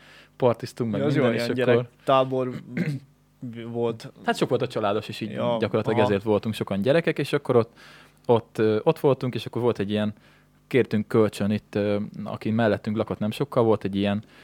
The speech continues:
Speaker 1: rohadt nagy sátoruk, és akkor rohadt nagy-, nagynak tűnt, lehet, hogy most már nem az. És tudod, még az olyan volt, hogy ilyen összedughatós, ilyen fémvázas.
Speaker 2: Jó,
Speaker 1: Emlékszel
Speaker 2: jó,
Speaker 1: még azokra?
Speaker 2: áj, persze.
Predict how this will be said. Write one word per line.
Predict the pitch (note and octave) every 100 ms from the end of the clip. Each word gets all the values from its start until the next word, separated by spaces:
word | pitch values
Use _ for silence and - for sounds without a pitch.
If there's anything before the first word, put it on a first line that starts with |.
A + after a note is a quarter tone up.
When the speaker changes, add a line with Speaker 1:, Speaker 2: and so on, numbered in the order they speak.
| - _ _
Speaker 1:
rohadt | B2 B2+ F#2+
nagy | G#2 F#2
sátoruk, | - G2 G2+ - B2+ B2+
és | A2+ -
akkor | B2 - C3
rohadt | B2+ - A2
nagy-, | A2 _
nagynak | A#2+ G#2+ G#2
tűnt, | - C3+
lehet, | A#2 A2
hogy | A2+
most | A#2+ -
már | A#2 A2+
nem | A2+ A#2
az. | C3
És | - -
tudod, | E3
még | B2 B2
az | B2
olyan | C#3+ A2+
volt, | A#2 A#2
hogy | A#2
ilyen | A#2 A#2+ -
összedughatós, | D3 D3 A#2+ A#2+ - A2 A2+ -
ilyen | A#2
fémvázas. | A2+ - A#2 G2+ G2+ F#2+ G2+ G2+ G2+
Speaker 2:
Jó, | -
Speaker 1:
Emlékszel | D3+ F3+ F#3+
Speaker 2:
jó, | D#3
Speaker 1:
még | C#3+
azokra? | D#3 D3+ F3
Speaker 2:
áj, | F#3 F#3 F3+
persze. | - A#2+ A#2+ - B2 A#2